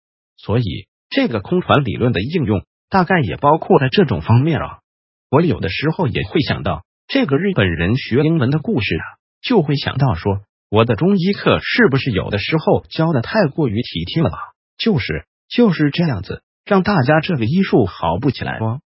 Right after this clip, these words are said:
就是可以教的再残忍一点，大家的医术才会突飞猛进哦。就是身为一个教书者，有的时候就忍不住会反省这样的事情。当然，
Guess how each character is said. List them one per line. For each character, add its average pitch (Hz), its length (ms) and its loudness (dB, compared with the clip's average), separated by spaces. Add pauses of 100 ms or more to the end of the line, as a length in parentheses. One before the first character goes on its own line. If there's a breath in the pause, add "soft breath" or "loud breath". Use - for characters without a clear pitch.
(160)
就 214 200 2
是 131 120 -2
可 165 160 0
以 151 120 2
教 190 200 0
的 170 80 2
再 156 140 0
残 135 300 0
忍 87 200 0
一 113 80 0
点， 50 280 -6 (260)
大 170 180 0
家 160 160 0
的 160 100 0
医 160 120 -2
术 139 240 0
才 117 220 0
会 135 140 0
突 - 200 -2
飞 196 180 4
猛 117 160 0
进 131 240 0
哦。 113 180 -4 (500)
就 143 180 0
是 92 260 -8 (220)
身 - 280 0
为 175 120 6
一 165 120 4
个 165 100 2
教 196 220 2
书 185 200 -2
者， 123 160 -2
有 - 260 -8
的 101 80 -4
时 143 200 -4
候 160 200 0
就 151 120 2
忍 92 260 0
不 - 80 0
住 131 240 0 (220)
会 147 200 -2
反 120 260 2
省 98 220 -4
这 214 120 0
样 151 160 2
的 104 100 0
事 - 180 -4
情。 110 460 -4 (280)
当 143 200 0
然， - 180 -6